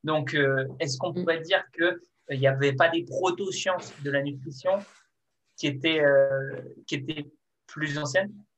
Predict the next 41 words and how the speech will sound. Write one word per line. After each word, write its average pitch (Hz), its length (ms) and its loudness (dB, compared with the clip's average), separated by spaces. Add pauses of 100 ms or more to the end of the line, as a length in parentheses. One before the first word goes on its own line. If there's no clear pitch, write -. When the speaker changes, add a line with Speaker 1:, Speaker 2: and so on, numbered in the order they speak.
(220)
Speaker 1:
Mais, 151 320 6
euh, 139 440 8 (260)
mais 151 140 -2
dans 151 140 2
l'idée, 160 420 2
euh, 135 480 2 (180)
mais 151 120 -2
dans 151 140 2
l'idée, 151 220 0
voilà, 180 380 6
euh, 143 240 4 (680)
euh, - 240 -8 (600)
le, 147 160 0 (220)
quand 175 100 0
ça 160 140 2
a - 20 6
été 151 200 -2
formalisé, 147 500 0
je 156 80 -6
ne 143 80 -4
sais 135 160 -4
pas, 170 440 4
mais 143 120 -4
je 131 120 2
pense 131 340 0
pas 165 140 4
que - 80 -6
ce 143 120 -10
soit 135 200 -6
plus 143 180 -10
vieux 156 220 0
que 160 280 0 (220)
la 139 100 4
formalisation 139 580 0
des 143 80 -4
mathématiques. 131 640 -6 (480)
Euh, 127 120 -4
Speaker 2:
D'accord. 160 180 -2
Speaker 1:
ceci 180 340 0
étant 180 280 2
dit, 208 300 -10